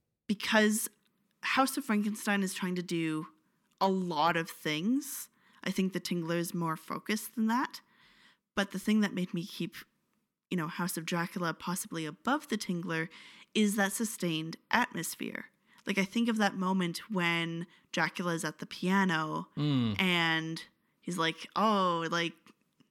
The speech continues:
Speaker 1: I'm saying Dracula things." I forget what John
Speaker 2: <laughs>
Speaker 1: Carradine says. Um, but it just, it's like, mm, atmosphere, like, all throughout. It is on the weak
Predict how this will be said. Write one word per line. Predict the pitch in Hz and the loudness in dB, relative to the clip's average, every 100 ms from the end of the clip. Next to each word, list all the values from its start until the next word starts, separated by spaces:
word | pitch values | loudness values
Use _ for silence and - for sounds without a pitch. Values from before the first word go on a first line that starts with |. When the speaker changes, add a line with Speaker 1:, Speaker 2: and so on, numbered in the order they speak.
| _ _ - | _ _ -2
Speaker 1:
I'm | 196 190 | 0 2
saying | 214 208 196 | 2 2 4
Dracula | 220 220 220 175 170 | 4 4 2 -2 -2
things." | 156 151 | 0 4
I | 165 | 6
forget | 175 196 196 196 | 8 10 8 6
what | 190 | 4
John | 196 170 175 | 4 2 2
Speaker 2:
<laughs> | |
Speaker 1:
Carradine | 165 151 151 | 0 0 -4
says. | 180 165 175 - - - - - | -6 -6 -6 -8 -12 -20 -6 4
Um, | 214 196 185 175 175 175 - _ _ _ _ _ _ - | 8 10 8 6 0 -6 -10 _ _ _ _ _ _ 2
but | 262 190 - - - _ _ - | 6 6 2 -6 -20 _ _ 0
it | 247 | 2
just, | 262 - 262 | 2 2 0
it's | 214 | 2
like, | 226 214 196 - - _ _ _ _ - | 2 2 0 -10 -16 _ _ _ _ 0
mm, | 214 220 208 180 | 4 6 6 4
atmosphere, | 175 190 185 - 180 170 156 | 2 2 0 -4 -2 -2 -2
like, | 165 - | -4 -2
all | 185 | -2
throughout. | 180 175 165 147 - - - - _ _ _ - | -2 -2 -2 -4 -10 -18 -20 -20 _ _ _ 2
It | 254 | 6
is | 226 269 233 - - - _ _ _ _ _ - | 6 6 6 4 0 -6 _ _ _ _ _ 2
on | 214 214 214 214 - _ _ _ _ - | 4 6 4 2 -2 _ _ _ _ 2
the | 226 | 4
weak | 220 285 311 | 6 6 4